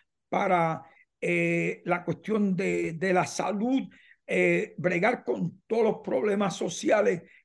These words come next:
que encaraban nuestra comunidad como un pueblo marginado y obviamente en el cual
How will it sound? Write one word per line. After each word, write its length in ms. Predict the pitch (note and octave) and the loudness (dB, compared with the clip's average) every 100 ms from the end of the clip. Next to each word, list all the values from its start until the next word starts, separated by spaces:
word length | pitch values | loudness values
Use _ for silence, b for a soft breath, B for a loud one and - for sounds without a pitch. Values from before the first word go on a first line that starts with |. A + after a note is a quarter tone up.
| - | 0
que 100 | F3 | 2
encaraban 720 | E3+ - F#3+ F#3 G3+ A#3 F#3 | 2 -2 -2 2 4 4 4
nuestra 600 | E3 E3+ - - F#3 E3 b b | 4 2 -2 -4 -4 -6 b b
comunidad 560 | - G#3 G#3+ G#3+ B3 C#4 | 4 8 8 8 6 4
como 180 | G#3+ G3+ | 2 2
un 220 | F#3 F3+ | 0 0
pueblo 580 | - B3+ B3 A#3 G#3+ - b b - | 0 4 4 4 0 0 b b -2
marginado 960 | E3+ F3 C#3+ E3+ F3+ A3+ C#4+ B3 G#3 - b _ _ | 2 2 2 0 2 4 4 2 -2 -8 b _ _
y 400 | A3 C#4 - - _ _ | 0 0 0 -14 _ _
obviamente 1080 | F3+ F#3 G3+ F#3+ G3+ B3 - A3 G3+ G#3 E3+ | -2 0 2 2 2 0 0 0 0 -2 -2
en 120 | E3+ | -2
el 200 | E3+ - | -4 -6
cual 380 | F3 F#3+ G#3+ | -6 -2 -2